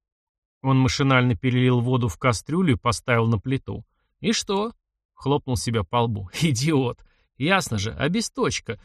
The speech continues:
Плита, само собой, тоже не работает. Надо подключать газовый баллон". Еще раз поглядел на ссорящуюся супружескую пару и поднял глаза.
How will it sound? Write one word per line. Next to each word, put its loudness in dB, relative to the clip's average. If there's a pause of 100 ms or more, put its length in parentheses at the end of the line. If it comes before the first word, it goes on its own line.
(280)
Плита, 0
само 0
собой, -2
тоже -2
не 2
работает. -2 (840)
Надо -2
подключать -2
газовый 2
баллон". 0 (1040)
Еще 2
раз 0
поглядел 0
на 2
ссорящуюся -2
супружескую -2
пару 2
и 2
поднял 2
глаза. 0